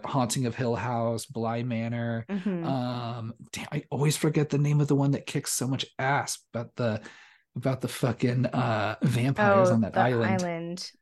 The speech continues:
Speaker 1: Yeah,
Speaker 2: Um,
Speaker 1: that's really good. And then
Speaker 2: now
Speaker 1: there's some
Speaker 2: I'm
Speaker 1: others.
Speaker 2: forgetting it.
Speaker 1: But you have, you just had, like, a, yeah, just a fucking really good cast, you know, a lot of, like, the returning characters, you know,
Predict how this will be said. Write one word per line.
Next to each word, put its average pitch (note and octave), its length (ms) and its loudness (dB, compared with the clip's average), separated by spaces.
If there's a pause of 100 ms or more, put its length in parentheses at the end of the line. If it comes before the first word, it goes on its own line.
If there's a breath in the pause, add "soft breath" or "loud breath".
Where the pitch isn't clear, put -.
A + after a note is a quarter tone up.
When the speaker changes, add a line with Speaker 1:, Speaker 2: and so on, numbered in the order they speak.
(100)
Speaker 1:
Yeah, F#3 580 2
Speaker 2:
Um, F3 140 -4
Speaker 1:
that's D#3 260 2
really C#3 200 6
good. B2+ 300 0
And E3 180 2
then D#3+ 80 4
Speaker 2:
now D#3 60 6
Speaker 1:
there's A#3 140 4
some - 100 0
Speaker 2:
I'm B3 100 2
Speaker 1:
others. A#3+ 240 2
Speaker 2:
forgetting D#3+ 240 -2
it. - 160 -2 (1080 loud breath)
Speaker 1:
But G3 260 2 (460 loud breath)
you A3 220 2
have, F3 460 2
you G3 100 2
just A3 160 2
had, F#3 220 2
like, F3 140 -2
a, D3+ 300 0
yeah, D#3 220 -6
just A#2+ 220 -8
a C3 40 -6
fucking C3 640 -4
really C#3 360 -2
good C#3 240 -4
cast, B2 540 -4
you B2+ 120 -4
know, B2+ 120 -6
a A#2 40 -4
lot C3 200 0
of, C3 100 -4
like, A#2 160 -4
the A#2+ 80 -8
returning C#3 480 -4
characters, A#2+ 760 -4
you B2 120 -4
know, A2+ 280 -4